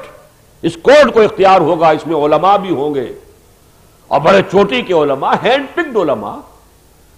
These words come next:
आखिर तकी उस्मानी साहब का किसने इंतखाब किया? जियाउल हक ने किया। पीर करम शाह साहब का किसने इंतखाब किया? तो जियाउल हक साहब ने किया। मौलाना मौदूदी के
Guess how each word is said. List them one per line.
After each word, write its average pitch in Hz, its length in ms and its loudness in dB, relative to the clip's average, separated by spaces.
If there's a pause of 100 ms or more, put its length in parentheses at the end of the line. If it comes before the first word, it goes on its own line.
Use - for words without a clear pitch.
(680)
आखिर 135 260 2
तकी 202 300 0
उस्मानी 202 420 0
साहब 214 260 2
का 240 80 2
किसने 302 320 -4
इंतखाब - 480 -2
किया? - 140 -4
जियाउल 127 300 -2
हक - 160 -8
ने - 100 -6
किया। 113 240 -10 (1600)
पीर 220 160 2
करम 240 280 2
शाह 247 180 4
साहब 247 240 4
का 254 80 4
किसने 226 280 -2
इंतखाब 247 460 2
किया? 190 160 2
तो - 360 -10 (240)
जियाउल 131 280 -2
हक 135 100 -8
साहब 269 260 -10
ने - 60 -10
किया। 98 280 -16 (760)
मौलाना 226 300 4
मौदूदी 226 420 4
के 220 300 0